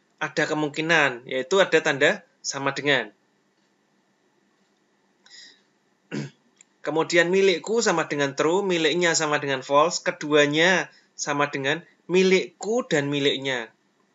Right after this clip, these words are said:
Ketika saya print keduanya, maka harusnya gabungan antara milikku dan miliknya.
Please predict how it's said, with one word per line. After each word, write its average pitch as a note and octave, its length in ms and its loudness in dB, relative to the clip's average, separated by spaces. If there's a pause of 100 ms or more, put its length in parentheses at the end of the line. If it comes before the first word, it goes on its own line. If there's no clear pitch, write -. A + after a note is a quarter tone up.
(280)
Ketika D3+ 320 0
saya D3 180 4
print F3 300 2
keduanya, C#3+ 540 2
maka E3 340 0
harusnya D3 460 -2 (640)
gabungan D3 420 -2
antara D#3 480 0 (140)
milikku F3+ 500 2
dan F#3 320 2 (160)
miliknya. B2 540 -8